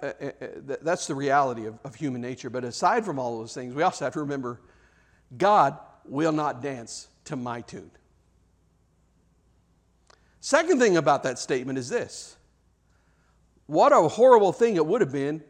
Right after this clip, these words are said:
if Jesus had come down from the cross. That would have been horrible. If he had come down from the cross, we would have nothing in which to believe.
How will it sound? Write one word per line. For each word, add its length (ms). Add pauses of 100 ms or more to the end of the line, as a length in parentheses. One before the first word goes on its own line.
if 140
Jesus 380
had 240
come 180
down 220
from 100
the 80
cross. 460 (2500)
That 220
would 100
have 80
been 120
horrible. 280 (160)
If 160
he 80
had 160
come 220
down 180
from 100
the 80
cross, 540
we 160
would 140
have 260 (300)
nothing 540
in 120
which 220
to 100
believe. 480